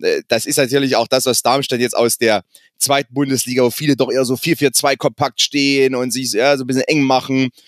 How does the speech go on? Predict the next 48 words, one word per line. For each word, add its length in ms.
und 100
nicht 140
unbedingt 340
vorn 280
direkt 280
draufgehen 600
wie 140
die, 320
äh, 320
Wilden 540
oder, 240
oder 120
wie 120
auch 140
die 260
Intensität-, 440
Intensitätsmonster 960
wie 140
Atletico 560
Madrid 360
zweitausendzwölf, 720
ähm, 180
was 120
Stuttgart 260
aber 100
gemacht 300
hat 120
gegen 140
Darmstadt, 400
auch 120
mit 100
der 80
Sicherheit 300
einfach 240
zu 80
sagen, 200
„Ja, 140
wir 80
können 260
das 220
und 100
wir 80
laufen 240
die 60
jetzt 100
einfach 200
brutal 320
an“, 180